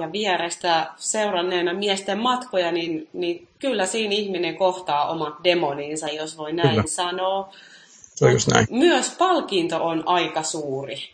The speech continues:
Speaker 2: Ja se on nimenomaan se. Se on se, se palkinto on se, että sieltä löytää niinku sen oman kadotetun itsensä ja sen oman arvonsa rakkaudellisuuden.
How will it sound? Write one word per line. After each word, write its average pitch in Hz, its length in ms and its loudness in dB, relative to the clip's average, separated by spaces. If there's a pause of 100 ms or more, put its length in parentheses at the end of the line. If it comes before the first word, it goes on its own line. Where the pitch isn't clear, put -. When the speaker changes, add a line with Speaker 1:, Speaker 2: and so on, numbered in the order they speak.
(120)
Speaker 2:
Ja 143 60 2
se 139 180 8
on 123 100 8
nimenomaan 131 460 8
se. 110 200 -2 (520)
Se - 220 4
on 117 100 6
se, 123 180 6
se - 120 0
palkinto 131 460 6
on 139 100 6
se, 151 180 8
että - 220 2
sieltä 120 340 4
löytää 120 340 6
niinku 113 240 2
sen - 180 0
oman 127 320 8
kadotetun 113 500 6
itsensä 117 560 4 (1000)
ja 113 80 2
sen 117 160 2
oman 120 260 8
arvonsa 110 680 6 (340)
rakkaudellisuuden. 98 1200 0